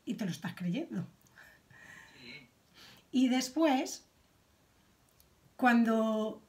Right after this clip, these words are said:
Speaker 1: habitualmente en ese corre-corre que estás siempre y que, que tienes que cumplir todas tus listas y en esa exigencia y tu ego, lo que te estás contando es con mucha intensidad y con mucha urgencia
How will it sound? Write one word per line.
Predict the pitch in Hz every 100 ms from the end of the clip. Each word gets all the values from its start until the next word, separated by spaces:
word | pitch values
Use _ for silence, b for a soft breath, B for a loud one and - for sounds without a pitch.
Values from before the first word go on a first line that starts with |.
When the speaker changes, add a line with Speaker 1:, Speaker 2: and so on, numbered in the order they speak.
| _ -
Speaker 1:
habitualmente | 220 180 233 247 294 -
en | 202 220
ese | 233 269 -
corre-corre | 240 226 - 254 208 180
que | 175
estás | - 240 233 - -
siempre | - 247 247 226 185
y |
que, | 175 180
que | 180
tienes | 226 226
que | 240
cumplir | 226 208 233 233
todas | 226 226 226
tus | 214
listas | 202 247 - - 185 175 B B B B B
y | 226 202
en | 202
esa | 214 254
exigencia | - 196 220 247 285 214 208
y | 208 202 214 - - -
tu | 196 196 202 - -
ego, | 269 269 277
lo | 294 -
que | 202
te | 202
estás | - 233
contando | - 254 254 269 269 285
es | 294 311 - b b b b _ _ _ _ _ _ _
con | - 214 208 -
mucha | - 247 339 294
intensidad | 220 220 202 214 175 202 -
y | 220
con | - 202
mucha | 214 269 359 262
urgencia | 180 214 208 226 294